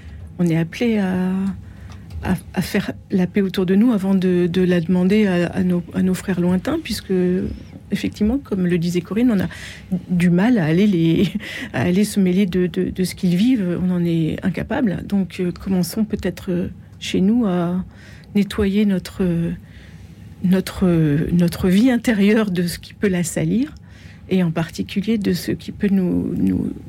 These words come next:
dissocier de, de ceux que nous aimons en plus la plupart du temps, avant même, euh, d'aller vers ceux, euh, que nous n'aimons pas. <laughs> Il faut déjà commencer à nettoyer les, les, les relations, euh, qui quelquefois sont complexes avec ceux que nous aimons.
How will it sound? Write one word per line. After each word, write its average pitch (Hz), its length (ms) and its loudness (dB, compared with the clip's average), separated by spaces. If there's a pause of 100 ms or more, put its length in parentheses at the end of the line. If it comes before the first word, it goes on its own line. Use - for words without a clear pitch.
dissocier 190 600 -2
de, 180 500 0
de 190 100 -6
ceux 208 180 0
que - 160 -4
nous 185 260 4
aimons 262 240 6
en 175 60 2
plus - 320 -6
la - 80 -4
plupart - 280 -6
du - 120 -8
temps, - 160 -14 (460)
avant 190 220 2
même, 220 340 6
euh, 175 220 0 (260)
d'aller 190 260 2
vers 196 180 2
ceux, - 200 -2
euh, 170 440 2 (360)
que 190 100 0
nous 185 100 4
n'aimons 185 240 4
pas. 277 220 -2 (360)
<laughs> - 360 -12
Il 208 80 -2
faut - 160 -4
déjà 214 280 2
commencer 180 440 -2
à - 20 0
nettoyer 185 320 0
les, 175 100 0 (200)
les, 180 120 0
les 170 140 0
relations, 220 580 0
euh, - 220 -2
qui - 220 -14
quelquefois - 400 -4
sont - 160 -6
complexes 175 420 -4
avec 160 160 -2
ceux 226 140 -2
que 202 140 -4
nous 180 200 2
aimons. 196 260 2